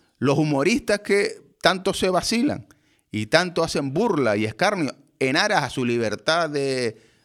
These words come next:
de opinión, de expresión, e incluso en las propias campanadas de la, de la creencia católica, a lo mejor por eso no lo hacen de otras creencias.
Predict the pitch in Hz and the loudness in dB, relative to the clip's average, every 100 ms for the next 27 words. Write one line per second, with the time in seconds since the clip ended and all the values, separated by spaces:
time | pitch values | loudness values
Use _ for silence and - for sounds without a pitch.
0 | _ - 110 123 120 120 107 107 160 202 | _ -8 -4 -2 -2 -2 -2 -2 0 2
1 | 202 135 101 110 - 95 - 160 208 139 | 0 0 -4 -6 -4 -6 -2 -2 -2 -4
2 | - _ _ - - 123 120 107 190 - | -12 _ _ -20 -4 0 0 0 -2 0
3 | 120 101 - 151 156 135 131 120 127 185 | 0 0 -2 -2 -2 -2 -4 -2 -2 0
4 | 202 104 - _ _ _ _ _ _ _ | 0 -2 -6 _ _ _ _ _ _ _
5 | - 110 110 107 104 98 107 104 101 92 | -6 -2 -2 -2 -4 -4 -4 -2 0 0
6 | 90 87 82 82 92 123 147 151 143 143 | -2 -2 -6 -6 -4 -4 -2 -2 -2 0
7 | 139 196 202 214 156 120 139 139 165 180 | 0 0 2 2 2 0 0 0 0 0
8 | - 214 226 214 196 185 185 180 147 147 | 0 2 4 4 6 6 4 0 -2 0
9 | 143 143 135 113 110 214 - 349 | 0 -2 -4 -2 -2 -2 -4 -6